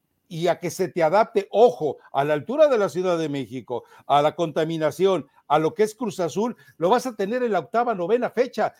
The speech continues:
Ve y juégatela por un, por un jugador que te vaya a dar varios torneos. Si llega, eh, Costa, a mí me queda claro que hay de por medio, hay de por medio una corrupción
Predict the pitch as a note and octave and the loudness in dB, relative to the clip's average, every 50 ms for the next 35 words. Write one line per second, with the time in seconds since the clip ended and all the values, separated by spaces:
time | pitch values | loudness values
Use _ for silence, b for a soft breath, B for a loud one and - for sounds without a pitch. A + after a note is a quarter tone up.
0 | b b D#3 G3+ B3 - - A#3+ A#3 C#4+ C4+ C4+ B3 G#3+ D#3+ D#3 F#3 G3+ A#3+ A3 | b b 0 0 2 2 2 0 2 0 0 0 0 0 0 0 0 -2 -2 -4
1 | - - D#3 C3 D#3 E3 G#3 G3 A#3 A#3+ G3+ A3+ A3+ A#3 G#3+ - F3 F3+ G#3 A3+ | -8 -12 -10 -6 -6 -6 -6 -4 -4 -4 -2 -2 -2 -4 -6 -8 -4 -2 0 0
2 | A3 F#3+ G#3+ G#3 G#3 G#3+ A3 G#3+ A#3 A3+ - - - C#3+ C#3 D3 G3 A#3+ A#3 F#3 | 0 2 0 0 0 0 -4 -4 -4 -8 -10 -8 -10 -8 -6 -4 -2 0 0 0
3 | C3 A#2+ _ _ _ _ _ _ - - - G3+ G3 D#3+ C#3 G#3+ C4+ C#4+ C4+ C#4+ | -2 -6 _ _ _ _ _ _ -14 -8 -6 -6 -4 -4 -2 -2 -2 0 2 2
4 | C#4 B3+ - - F3+ E3+ D#3+ - _ - F3 F#3+ F#3+ - - A#3+ G#3 - D3+ D#3+ | 2 2 2 0 -2 -2 -2 -4 _ -4 -2 -2 -2 -4 -6 -6 -4 -4 -4 -2
5 | F#3 G#3 G#3+ F#3+ - G3+ G3 F#3 F3 - E3 E3+ F#3 A3+ A#3 A#3+ B B B - | -2 -2 -2 -2 -2 -4 -4 -4 -4 -2 -2 0 0 0 0 -2 B B B -4
6 | F3 F#3 F#3+ G3 F3+ F#3+ - C#3+ C#3 C#3+ D#3 E3+ F3+ E3+ G3+ A#3+ B3+ B3+ _ _ | -2 0 0 0 -2 -2 -2 -6 -4 -4 -4 -4 -6 -4 -4 -4 -6 -6 _ _
7 | _ _ _ _ - D#3 F#3 G3+ G#3 G3+ - C3+ C#3 C#3 D3+ F#3 G#3 G#3+ A3+ A3 | _ _ _ _ -2 -2 -2 0 -2 -4 -4 -4 -6 -6 -4 -4 -4 -4 -4 -6
8 | - F#3 F#3 F#3+ - - E3 C#3+ C#3+ D#3 C#3+ C3+ - - F#3+ G3 G#3+ A#3+ A3+ | -4 -4 -6 -6 -4 -6 -6 -6 -6 -8 -12 -12 -10 -4 -2 -2 -2 -2 -4